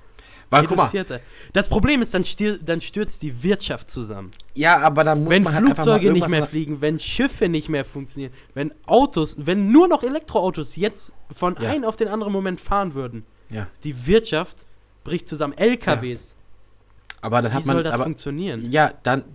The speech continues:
Speaker 1: da, und genau das ist das Problem, das unsere Weltregierungsmächte ändern müssen. Es kann
Speaker 2: Richtig.
Speaker 1: nicht sein, dass wir f-, länger von diesen Privilegien profitieren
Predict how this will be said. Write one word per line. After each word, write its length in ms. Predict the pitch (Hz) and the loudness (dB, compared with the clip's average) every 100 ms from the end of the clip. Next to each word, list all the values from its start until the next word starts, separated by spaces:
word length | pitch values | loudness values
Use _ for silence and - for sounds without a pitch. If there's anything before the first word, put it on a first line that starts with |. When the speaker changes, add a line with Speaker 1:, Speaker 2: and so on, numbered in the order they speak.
| - | -4
Speaker 1:
da, 100 | 135 | -2
und 240 | - 135 - | 0 -4 -2
genau 240 | 139 160 | 0 2
das 240 | 147 165 214 | 0 -2 -6
ist 100 | 185 | -8
das 120 | 160 | -6
Problem, 320 | - 135 156 | -4 -2 0
das 140 | 151 143 | -2 -2
unsere 440 | 143 123 123 113 | -2 0 -2 0
Weltregierungsmächte 1160 | 131 175 - 123 110 160 147 - 135 131 135 135 - - - - - - - - - - | 0 0 0 -2 -2 -2 -2 -2 -4 -2 -4 -4 -8 -16 -16 -20 -20 -20 -18 -16 -16 -2
ändern 240 | 135 123 101 | 2 2 0
müssen. 280 | - 87 - - - - - | -6 -14 -16 -20 -20 -20 -4
Es 200 | 135 - | -4 -2
kann 120 | 175 | -2
Speaker 2:
Richtig. 140 | 196 190 | -2 -2
Speaker 1:
nicht 80 | |
sein, 280 | 170 165 175 | 0 0 2
dass 220 | 156 147 | 2 2
wir 160 | 143 139 | 2 2
f-, 260 | 127 - - | 0 -2 0
länger 400 | 131 170 180 175 | 2 2 0 -2
von 160 | 143 131 | -2 -2
diesen 260 | 139 147 147 | -2 -2 -4
Privilegien 840 | - 117 120 123 143 139 143 139 - - - - - - | -4 -4 -2 2 2 2 0 0 -6 -8 -6 -6 -6 -2
profitieren 640 | - 131 - 131 160 | 0 0 0 2 2